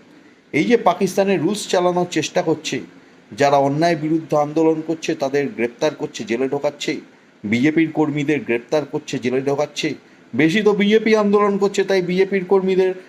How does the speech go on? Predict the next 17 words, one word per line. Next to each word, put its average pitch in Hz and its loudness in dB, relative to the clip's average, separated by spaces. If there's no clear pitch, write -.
গ্রেপ্তার 180 2
করছে, 185 -4
জেলে 180 2
ঢোকাচ্ছে, 180 0
বিজেপিকে 170 2
আটকাচ্ছে, 175 0
সাধারণ 160 2
মানুষকে 170 -2
আটকাচ্ছে, 160 -2
যারা 151 2
অন্যায় 156 2
বিরুদ্ধে 160 0
প্রতিবাদ 160 -2
করছে 160 -4
তাদের 156 0
আটকাচ্ছে। 160 -2
মানে 277 4